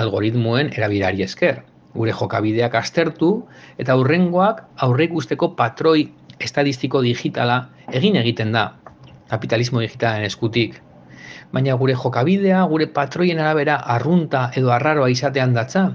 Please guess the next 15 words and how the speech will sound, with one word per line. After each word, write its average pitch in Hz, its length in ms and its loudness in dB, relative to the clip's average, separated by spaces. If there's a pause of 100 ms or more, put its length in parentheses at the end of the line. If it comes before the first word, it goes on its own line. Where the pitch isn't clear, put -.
(520)
hori 180 220 4
da 143 160 4
gure 123 220 4
bizitzarekiko 127 1080 0
epaia. 147 380 2 (800)
Normala 170 400 4
ez 127 80 0
dena 131 200 0
patologikoa 123 640 0
da, 127 120 -2 (500)
egokitzea - 560 0
da 104 100 -2
kontua. 104 520 -4 (760)
Hori 147 240 0
da 160 160 2